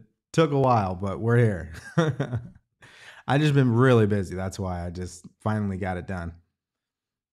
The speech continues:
I appreciate the feedback, though, guys. Thank you. Anthony Sosa, forty-seven, law of assumption.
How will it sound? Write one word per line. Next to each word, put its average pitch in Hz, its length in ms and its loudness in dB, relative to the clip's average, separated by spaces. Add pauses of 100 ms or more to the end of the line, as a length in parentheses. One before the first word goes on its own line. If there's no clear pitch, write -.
(920)
I 113 140 0
appreciate 113 460 0
the 104 60 -8
feedback, 87 460 -4
though, 92 140 -10
guys. 92 340 -12 (320)
Thank 95 220 -10
you. - 140 -12 (3000)
Anthony 131 340 0
Sosa, 123 320 -2
forty-seven, 113 560 -2
law 104 160 -2
of 104 80 -2
assumption. 117 640 -6